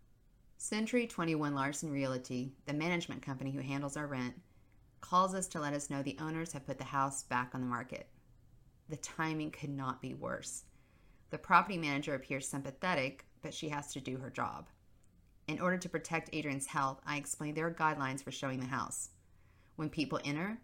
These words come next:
they have to spray the bottom of their shoes with a mixture of bleach and water. A blue bottle is located on the counter as you walk into the kitchen,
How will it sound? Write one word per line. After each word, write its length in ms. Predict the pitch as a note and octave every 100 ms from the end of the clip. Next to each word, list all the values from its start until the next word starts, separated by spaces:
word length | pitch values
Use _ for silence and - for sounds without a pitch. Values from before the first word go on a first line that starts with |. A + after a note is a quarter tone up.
| - -
they 80 |
have 160 | C#3 C#3+
to 80 | D3+
spray 240 | - C#3+
the 80 | C3
bottom 280 | B2 B2+ D3
of 120 | D#3
their 80 | C#3
shoes 500 | - D3+ D#3 F3 -
with 140 | C3+
a 40 | B2+
mixture 340 | C3 - C3+
of 100 | A#2+
bleach 320 | C#3 E3+ -
and 160 | - C#3
water. 380 | B2 A#2+ F2 - - - - - - -
A 80 | D#3+
blue 200 | F3 E3
bottle 340 | D3+ C#3+ C#3
is 140 | C3+ D3+
located 340 | C#3+ D3+ C3+
on 120 | B2+
the 60 | B2
counter 360 | - D#3+ C3+
as 120 | A#2 C3
you 60 |
walk 240 | C#3 C3 C#3+
into 160 | C3+
the 60 | B2+
kitchen, 480 | - D#3 - -